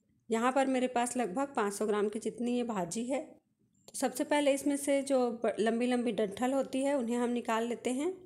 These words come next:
तो वो प्रोसेस तो मैंने कर लिया था, इस, दिखा नहीं पाई आप लोगों को। तो कुछ भी नहीं रहता है इसमें, जो लंबी डंठल होती है उन्हें अलग करना रहता है और बस पत्तियाँ हमें लेनी रहती है इसकी,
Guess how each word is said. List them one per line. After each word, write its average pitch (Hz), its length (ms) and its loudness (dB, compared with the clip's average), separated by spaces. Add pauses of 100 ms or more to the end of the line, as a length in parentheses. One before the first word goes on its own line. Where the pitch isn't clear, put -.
(540)
तो 226 120 4
वो 233 180 2
प्रोसेस 285 400 0
तो 269 80 0
मैंने 254 240 2
कर 226 180 0
लिया 247 280 0
था, 262 220 -2
इस, 285 200 0
दिखा 190 400 -2
नहीं 262 200 0
पाई 262 220 0
आप 247 200 0
लोगों 254 240 -2
को। 320 200 -2 (340)
तो 226 200 2
कुछ 262 260 -2
भी 302 80 2
नहीं 294 180 2
रहता 262 280 2
है 247 60 4
इसमें, 285 280 2
जो 277 100 4
लंबी 240 320 2
डंठल 233 400 0
होती 247 300 -2
है 269 100 2
उन्हें 233 200 0
अलग 214 240 0
करना 233 280 0
रहता 247 280 -4
है 311 160 -2 (680)
और 220 140 2
बस 269 200 -2
पत्तियाँ 247 480 0
हमें 247 160 2
लेनी 226 260 0
रहती 240 360 -4
है 247 140 0
इसकी, 302 300 -2